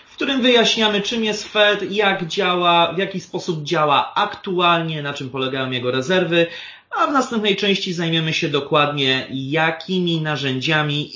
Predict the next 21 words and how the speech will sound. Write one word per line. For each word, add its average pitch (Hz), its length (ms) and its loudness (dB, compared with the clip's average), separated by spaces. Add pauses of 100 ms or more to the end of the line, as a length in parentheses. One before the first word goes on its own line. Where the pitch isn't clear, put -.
i 208 160 2
w 156 40 -2
jaki 147 380 0
sposób 143 560 -8
ściąga 135 640 -4
on 123 180 -2
aktualnie 117 800 -8 (360)
wszelkie 147 500 0
możliwe 117 600 -6
aktywa 110 680 -2
z 117 100 -12
rynków. 107 500 -10
Obydwa 143 680 0
znajdziecie 123 520 -8
Państwo 120 440 -10
na 113 280 -4
W 117 140 -8
W 117 120 -6
W 120 160 -8
bogaty 139 460 -4
men 202 380 -4